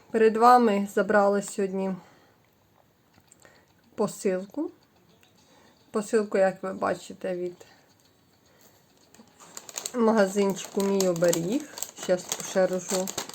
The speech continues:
Я, в принципі, знаю, що там, але мені так подобається, як вони пакують. Просто я в захваті. І оцей сам, е, звук.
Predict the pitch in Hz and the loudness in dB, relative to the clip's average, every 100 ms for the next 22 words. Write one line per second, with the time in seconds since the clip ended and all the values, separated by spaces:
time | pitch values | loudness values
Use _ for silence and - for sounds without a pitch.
0 | - - 208 208 226 220 226 - 226 220 | -14 0 2 4 4 2 0 -4 -6 0
1 | 233 285 320 320 - 269 240 220 214 220 | 2 4 2 0 -4 -4 -4 -4 -2 -2
2 | 226 214 - - 214 214 208 208 208 202 | -2 -4 -8 -4 0 2 2 0 -2 -2
3 | 196 190 185 185 180 - 175 175 185 175 | -6 -4 -2 -2 -2 -2 -4 -4 -4 -4
4 | 175 175 - 208 220 190 - - - 175 | -4 -8 -6 -4 -4 -6 -12 -14 -4 -4
5 | 170 - - 196 _ _ _ _ _ _ | -4 -10 -16 -18 _ _ _ _ _ _
6 | _ - 180 175 175 180 165 - - - | _ -8 -4 -4 -4 -4 -4 -6 -14 -16
7 | - - - - - - _ - _ - | -18 -16 -14 -14 -18 -20 _ -20 _ -20
8 | - - 277 277 - - - - - - | -20 -18 -18 -16 -16 -16 -14 -12 -10 -10
9 | - - - - 226 214 - 233 220 208 | -12 -14 -10 4 8 8 8 8 8 6
10 | - 247 233 - - 202 196 190 - - | 0 -8 -14 -4 2 4 2 -2 -10 -12
11 | - - - - 247 202 196 196 190 190 | -8 -8 -10 -8 -4 0 2 2 0 0
12 | 196 185 196 226 214 | -2 -2 2 2 2